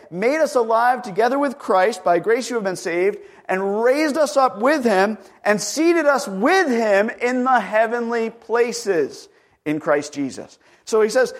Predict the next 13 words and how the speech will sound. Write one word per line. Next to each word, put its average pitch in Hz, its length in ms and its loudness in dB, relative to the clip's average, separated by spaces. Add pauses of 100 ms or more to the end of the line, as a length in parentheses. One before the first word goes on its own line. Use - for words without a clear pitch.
(160)
"You're 262 160 4
seated 349 500 0
with 311 240 2
Christ 285 480 0
in 262 80 -6
the 247 80 2
heavenly 269 440 2
places 247 520 -2
somehow 202 640 2
when 214 160 0
you 214 80 -2
become 208 360 -4
saved." 208 760 2